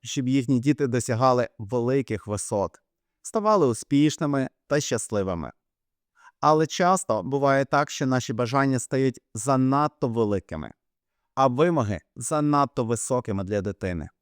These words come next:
Як же не перейти цю межу і не навантажити малюка? Перший і, мабуть, найважливіший крок — це розуміння того, де знаходяться реальні можливості вашої дитини.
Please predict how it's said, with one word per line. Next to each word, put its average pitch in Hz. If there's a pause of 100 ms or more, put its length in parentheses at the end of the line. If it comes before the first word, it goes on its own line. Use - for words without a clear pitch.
(720)
Як 151
же 151
не 139
перейти 113
цю 120
межу 117
і 131
не 147
навантажити 131 (160)
малюка? 95 (1400)
Перший 170 (460)
і, 165
мабуть, 156 (140)
найважливіший 143
крок — 156 (240)
це 170
розуміння 147
того, 123 (260)
де 151
знаходяться 123 (120)
реальні 139 (100)
можливості 120
вашої 95
дитини. 87